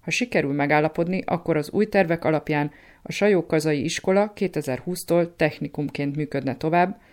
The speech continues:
azaz az oda járó gyerekek az érettségi után egy ötödik év alatt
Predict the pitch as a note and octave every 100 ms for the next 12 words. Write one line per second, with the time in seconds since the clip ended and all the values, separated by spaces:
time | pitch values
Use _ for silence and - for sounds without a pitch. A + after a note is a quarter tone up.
0 | - - - E3+ E3 D3+ D3+ G3 G3+ F#3
1 | E3+ D#3 E3 E3 F3 G3 G3 - - F3
2 | D3+ - D#3 D3+ - F3 F#3+ F#3 - E3
3 | - G3+ F3+ D3+ - D#3 E3 D#3+ D#3+